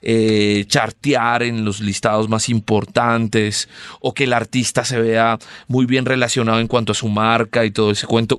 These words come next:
¿Cuál, cuál es el afán de un manager o de una oficina de management hoy por hoy?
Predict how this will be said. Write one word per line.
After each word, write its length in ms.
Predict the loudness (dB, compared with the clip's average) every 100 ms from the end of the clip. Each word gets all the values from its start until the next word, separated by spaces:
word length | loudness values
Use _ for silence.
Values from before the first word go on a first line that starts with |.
| 0
¿Cuál, 220 | 0 0 0
cuál 160 | -2 -2
es 120 | 0
el 100 | -2
afán 360 | 0 0 0 -6 -18 -20 -20 -6
de 120 | 0
un 100 | 2 2
manager 520 | 2 0 2 2 2
o 100 | 2
de 80 | 2
una 80 | 2
oficina 320 | 0 0 2
de 80 | 4
management 480 | 4 2 2 0 2
hoy 220 | 2 2
por 240 | 2 2
hoy? 120 | 0